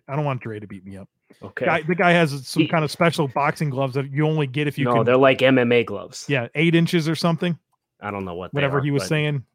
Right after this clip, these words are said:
Speaker 1: I, it sounded intimidating to me. Okay,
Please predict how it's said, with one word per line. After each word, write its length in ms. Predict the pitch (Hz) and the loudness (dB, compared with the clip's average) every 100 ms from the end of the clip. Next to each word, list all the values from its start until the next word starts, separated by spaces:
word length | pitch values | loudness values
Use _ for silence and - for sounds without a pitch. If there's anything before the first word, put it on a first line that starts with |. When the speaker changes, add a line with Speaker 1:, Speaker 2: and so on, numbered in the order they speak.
| - - | -20 -20
Speaker 1:
I, 180 | 113 127 | -18 -10
it 160 | 127 139 | -4 -2
sounded 320 | 165 156 147 | -2 0 0
intimidating 540 | 131 113 135 117 107 101 | -2 -4 -4 -6 -8 -12
to 80 | |
me. 100 | 104 - _ _ _ _ _ _ | -16 -18 _ _ _ _ _ _
Okay, 320 | 214 208 226 | 0 4 4